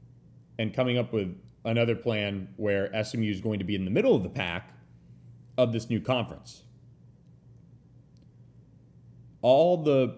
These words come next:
pieces are there for S M U to run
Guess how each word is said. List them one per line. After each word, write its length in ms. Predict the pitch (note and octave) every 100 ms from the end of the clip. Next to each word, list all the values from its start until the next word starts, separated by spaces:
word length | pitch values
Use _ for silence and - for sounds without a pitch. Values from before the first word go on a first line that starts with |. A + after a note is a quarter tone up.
| -
pieces 460 | D3+ C#3+ C3+ A#2+ G#2+
are 120 | G#2
there 260 | A2 A#2
for 180 | A2 G2+
S 240 | G2 A#2 A#2+
M 80 |
U 160 | A2+ A2
to 180 | - F#2+
run 640 | E2+ G2 A#2 C3 C#3+